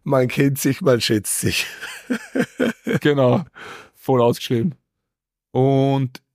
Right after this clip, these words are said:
Speaker 2: ich würd gerne mit der ersten Frage
Speaker 1: Mhm.
Speaker 2: starten. Die Zuschauerfrage ist von der Lissy und sie fragt,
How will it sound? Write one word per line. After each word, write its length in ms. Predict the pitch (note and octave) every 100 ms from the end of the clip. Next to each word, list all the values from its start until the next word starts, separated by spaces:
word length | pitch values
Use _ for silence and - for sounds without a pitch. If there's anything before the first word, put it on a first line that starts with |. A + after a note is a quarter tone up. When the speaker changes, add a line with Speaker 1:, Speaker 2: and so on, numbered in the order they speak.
| -
Speaker 2:
ich 100 | C3
würd 140 | E3
gerne 120 | F#3+
mit 100 | E3+
der 100 | C#3+
ersten 520 | C3 D#3+ - E3 D#3+ -
Frage 200 | C3+ C3+
Speaker 1:
Mhm. 40 |
Speaker 2:
starten. 440 | G#2 A#2 B2+ G3 A#3+ _ _
Die 80 | B2
Zuschauerfrage 800 | D#3 D#3+ C3 - A2+ A#2+ C#3+ D#3+ _ _ _ _ -
ist 140 | C#3+
von 180 | C#3 C3
der 200 | B2 -
Lissy 400 | B2+ E3+ - G3+ -
und 180 | C3 B2+
sie 140 | E3
fragt, 540 | - B2+ B2 - -